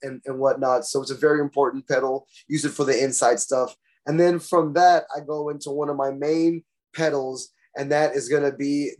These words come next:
the Moore, like, a big time fan of the Moore pedals. This is gonna be the G E two hundred.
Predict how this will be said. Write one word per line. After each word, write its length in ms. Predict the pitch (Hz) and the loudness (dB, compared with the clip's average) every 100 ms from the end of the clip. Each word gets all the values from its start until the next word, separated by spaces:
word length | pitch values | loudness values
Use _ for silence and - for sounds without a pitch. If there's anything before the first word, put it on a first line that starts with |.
| 139 | -2
the 140 | 139 | -2
Moore, 920 | 143 143 151 208 240 170 131 110 98 _ 117 | -2 -4 2 4 6 6 6 -2 -10 _ -12
like, 100 | 127 | -12
a 440 | - _ _ 165 151 _ | -14 _ _ -16 -16 _
big 260 | - 196 190 | 6 6 6
time 520 | 175 175 165 165 156 - _ _ | 0 4 4 4 0 -10 _ _
fan 440 | - 175 170 165 | -2 2 2 2
of 160 | 143 151 | -2 -4
the 100 | 151 | -4
Moore 400 | 156 170 190 202 | 2 2 2 -2
pedals. 480 | 196 160 170 170 - _ _ | -2 -2 -2 -4 -10 _ _
This 120 | 143 | -8
is 80 | 156 | 0
gonna 180 | 170 165 | 2 2
be 140 | 160 | 2
the 100 | 156 | -2
G 240 | 127 - 175 | -4 -4 -4
E 440 | 190 180 180 175 | -4 -10 -10 -8
two 320 | - 190 180 | -6 -2 -2
hundred. 560 | 165 170 165 131 113 | 2 0 0 -2 -4